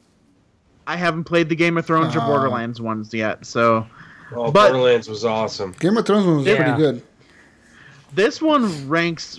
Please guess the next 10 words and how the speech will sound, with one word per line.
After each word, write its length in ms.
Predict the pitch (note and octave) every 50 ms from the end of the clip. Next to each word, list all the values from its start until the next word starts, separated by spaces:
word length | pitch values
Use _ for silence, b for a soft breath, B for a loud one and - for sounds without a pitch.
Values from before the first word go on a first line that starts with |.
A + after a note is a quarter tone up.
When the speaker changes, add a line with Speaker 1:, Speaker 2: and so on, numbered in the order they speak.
| D#3 C#3+
Speaker 1:
r-, 200 | C3+ C#3+ D3+ - _ -
up 240 | C#3+ D#3 D3 - - C3
there, 340 | C3+ B2+ B2+ B2 B2 B2
though, 300 | A#2 B2+ B2 B2 B2 B2 A#2 A#2 -
b-, 60 | A#2+ A2 A2 -
and 400 | D3+ D#3 D#3 D#3 D#3+ D#3 C#3+ B B B B B B B B B B _ _ _ -
I 120 | - G#3 A3+
like 340 | G#3 F#3+ G3 G#3 G#3 - -
that 180 | F#3+ E3 -
you 640 | F3 F3+ F#3 F#3 F#3 F#3 F#3 F#3 F#3 F#3 F3+ E3+